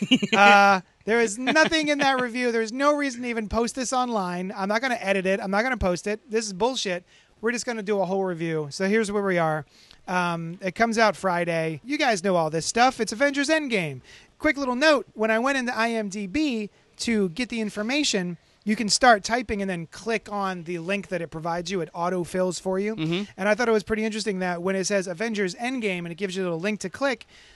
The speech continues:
Speaker 1: the two actors that they decided were the most important to mention for this film were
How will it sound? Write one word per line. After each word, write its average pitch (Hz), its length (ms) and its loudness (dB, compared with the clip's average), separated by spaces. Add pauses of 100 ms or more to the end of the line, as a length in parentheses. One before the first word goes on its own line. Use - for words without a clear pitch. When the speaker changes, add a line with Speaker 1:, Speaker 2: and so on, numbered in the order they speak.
(160)
Speaker 1:
the 196 80 0
two 302 260 2
actors 254 720 0
that 202 220 2
they 208 100 0
decided 220 640 0 (260)
were 208 360 4
the 196 180 -4
most 233 340 -2
important 226 440 -4
to 220 80 -4
mention 208 560 -2 (400)
for - 140 -8
this 185 200 -2
film 196 400 0 (360)
were 214 580 2